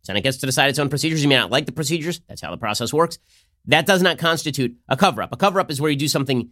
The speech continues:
illegal in order to prevent information from coming out. And as the Trump team and the G O P were pointing out yesterday, there was a Politico article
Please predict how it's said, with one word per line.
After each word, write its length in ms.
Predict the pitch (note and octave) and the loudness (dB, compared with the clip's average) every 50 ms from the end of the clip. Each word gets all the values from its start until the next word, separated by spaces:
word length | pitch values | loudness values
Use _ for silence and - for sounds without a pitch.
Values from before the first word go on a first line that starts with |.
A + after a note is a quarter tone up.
| _ _ | _ _
illegal 560 | - D#3+ E3+ E3+ G3+ B3 G#3 C#3+ A2 A#2 A2+ - _ - | 0 2 2 4 4 4 2 2 0 0 -2 -4 _ 0
in 120 | - D#3+ | 2 4
order 120 | E3 D#3+ | 4 4
to 100 | D3 - | 0 -2
prevent 280 | - D3+ C#3 D3+ D#3 - | -4 0 0 0 2 2
information 640 | - D#3+ C#3 D#3+ D3+ D3+ D3+ D3 - C3 A#2 A#2+ - _ _ - | 0 0 0 2 2 2 2 2 0 -2 -4 -6 -8 _ _ -2
from 160 | D3+ D#3 C#3 | 0 0 2
coming 260 | C#3 D3+ D3+ D#3 E3+ | 2 2 4 4 4
out. 160 | D3+ E2+ D2 - _ _ | 4 2 0 -6 _ _
And 100 | - C3+ | -2 0
as 160 | D#3+ D#3+ B2+ C3 - | 0 0 0 -2 -4
the 80 | D#3 | -4
Trump 220 | D#3+ - F#3+ F#3 E3 | 0 2 2 2 2
team 240 | C#3+ F#3+ F#3 F3+ - | 2 2 2 2 2
and 100 | - D#3 | 0 -2
the 60 | D3 | -2
G 160 | B2 D#3+ D#3+ | 0 2 2
O 40 | D3+ | 2
P 140 | B2+ G3+ A#3 | 2 2 2
were 100 | F#3+ D3+ | 2 2
pointing 360 | A#2 D#3+ D#3+ D#3 C#3 D3+ C#3+ | 2 2 2 2 2 2 2
out 180 | C3+ C3 - | 2 2 2
yesterday, 580 | - F#3 A3+ A#3+ - - D3+ A#2 G2 D#2 C2+ - - _ _ _ _ _ _ - | 2 2 2 2 0 -4 -6 -4 -4 -4 -6 -8 -12 _ _ _ _ _ _ 2
there 140 | D3+ D#3 | 4 4
was 200 | D#3 D#3+ D#3 C#3 | 6 6 4 4
a 140 | C#3+ A#2+ - | 2 0 -2
Politico 480 | A#2+ B2 D3+ E3 A3+ B3 A3+ - F3 D#3+ | -2 -2 2 2 2 2 4 2 0 2
article 560 | - A#2+ F3 G#3 G3 C3+ A#2 F#2 E2+ E2 - | 2 2 2 2 2 -2 -4 -6 -6 -8 -10